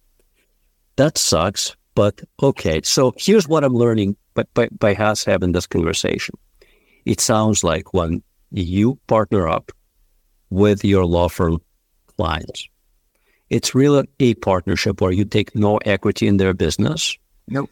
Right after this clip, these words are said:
Speaker 1: But you bring a lot of business acumen to the table where it's usually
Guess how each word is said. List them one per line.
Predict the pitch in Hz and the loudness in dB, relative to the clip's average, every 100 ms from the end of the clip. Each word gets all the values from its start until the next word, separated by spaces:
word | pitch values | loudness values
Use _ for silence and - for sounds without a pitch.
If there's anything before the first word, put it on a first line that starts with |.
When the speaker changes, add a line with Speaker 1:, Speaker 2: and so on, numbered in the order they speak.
| _ - | _ 0
Speaker 1:
But | 131 - - | 0 -2 -6
you | 110 131 | 0 0
bring | 107 90 120 123 123 | 0 0 2 2 2
a | - 104 | 0 0
lot | 98 95 92 101 | 2 2 0 0
of | 87 - | -4 -2
business | 101 90 98 90 - | -2 0 0 -2 -4
acumen | 98 90 - 95 87 87 | -2 -2 0 0 0 0
to | 82 | -2
the | 82 | -4
table | - 95 90 90 87 82 | -2 -2 0 0 -2 0
where | 90 90 - | 0 -2 -2
it's | 123 - | -6 -4
usually | 110 107 101 113 101 107 | 0 0 0 0 0 0